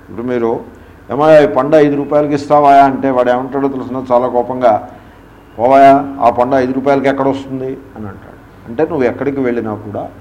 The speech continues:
ఆ పండు ఐదు రూపాయలకు రాదు అని అర్థం.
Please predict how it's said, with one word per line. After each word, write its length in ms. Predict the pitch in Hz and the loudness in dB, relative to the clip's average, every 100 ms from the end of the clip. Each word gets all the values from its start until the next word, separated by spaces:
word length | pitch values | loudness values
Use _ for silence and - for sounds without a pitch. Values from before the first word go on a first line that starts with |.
| - - - | -20 -20 -6
ఆ 80 | 117 | -4
పండు 260 | 117 123 139 | -2 -4 -4
ఐదు 200 | 123 120 | -4 -6
రూపాయలకు 500 | 110 104 110 110 135 | -8 -10 -10 -8 -6
రాదు 640 | 110 110 107 117 123 107 90 | -4 -4 -4 -6 -6 -8 -6
అని 120 | 123 | -4
అర్థం. 320 | 123 - 120 | -4 -4 -12